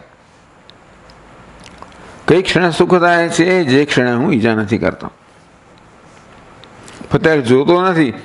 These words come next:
કે આત્માના આદરમાંથી આ સુખ જન્મ્યું છે. મને એમ કે સુખ તો પેલામાંથી જન્મ્યું. પણ બહારનો પદાર્થ છે ને, એ તો આત્માના આદર માટે નિમિત્ત બને છે.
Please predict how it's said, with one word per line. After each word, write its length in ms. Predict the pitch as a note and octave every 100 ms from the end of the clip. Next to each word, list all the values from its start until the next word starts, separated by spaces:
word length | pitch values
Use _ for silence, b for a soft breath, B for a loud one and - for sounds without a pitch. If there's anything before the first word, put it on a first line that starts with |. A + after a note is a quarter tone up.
| B
કે 100 | -
આત્માના 580 | D#3+ C#3 C#3 E3+ F3 D#3
આદરમાંથી 440 | C3+ E3 E3 D3+ D3+
આ 60 |
સુખ 240 | C3+ D3+ C#3+
જન્મ્યું 380 | C3 A#2 A2+
છે. 40 | A2
મને 220 | C3+ D3+
એમ 60 | D#3
કે 60 |
સુખ 300 | C#3+ D#3 D#3
તો 100 | E3
પેલામાંથી 460 | D3 D3 D#3+ D#3 C#3+
જન્મ્યું. 380 | B2+ A#2+ B2+ - - _ _ _ _ - - - - - - - - - - - - - - - - - - - -
પણ 80 |
બહારનો 680 | A#2 G#2 A#2 C3+ D3 D#3+ F3+
પદાર્થ 600 | - A#2 A#2+ F3 F3+ E3
છે 200 | D3+ D3
ને, 220 | D#3 C#3+
એ 40 | C3+
તો 220 | C#3 D#3+
આત્માના 920 | - - C3 C3 - B2 B2+ C#3 E3
આદર 440 | - A#2+ B2 C#3 C3
માટે 280 | B2 C#3
નિમિત્ત 460 | A2+ A#2+ D#3+ D#3 -
બને 280 | G#2+ G2+ F#2
છે. 140 | A#2+